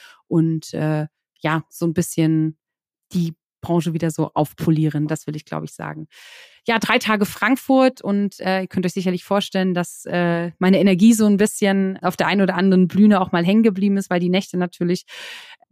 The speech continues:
ein bisschen länger sind und auch die ein oder andere Flasche, äh, mal getrunken wird. Äh, wir natürlich anschließend immer noch essen gehen, uns austauschen, ne?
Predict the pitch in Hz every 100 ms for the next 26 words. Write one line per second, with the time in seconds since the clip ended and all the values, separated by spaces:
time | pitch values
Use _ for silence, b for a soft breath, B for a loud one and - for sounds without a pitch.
0 | _ - 196 247 226 202 214 202 190 196
1 | 196 190 - 175 175 - 165 165 151 185
2 | 180 - 175 185 - 185 - 180 175 -
3 | 175 175 175 175 175 - 214 196 175 180
4 | 180 - - 170 170 170 180 175 175 -
5 | 175 175 165 - 180 185 - 175 170 175
6 | 185 - 156 185 - 170 170 - 175 180